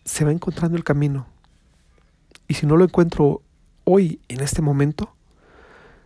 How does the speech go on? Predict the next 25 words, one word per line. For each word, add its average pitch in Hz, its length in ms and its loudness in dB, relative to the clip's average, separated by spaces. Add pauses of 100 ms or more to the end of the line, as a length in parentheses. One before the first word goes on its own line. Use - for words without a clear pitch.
(500)
descanso 165 760 0 (920)
y 165 80 4
lo 139 100 4
vuelvo 151 220 6
a 156 40 4
intentar 139 360 0
una 143 180 2
vez 139 140 2
más. 131 380 -2 (1600)
Cuando 135 220 2
mi 135 100 4
mente, 147 380 2
cuando 135 260 -6
mi 123 140 -6
cuerpo 156 600 -2 (2000)
está 143 260 0
más 135 180 2
tranquilo. 135 500 -4 (2500)
Y 151 160 4
eso 156 200 2
normalmente 143 600 0
es 135 140 2
después 135 340 2
de 135 120 2
descansar. 151 580 0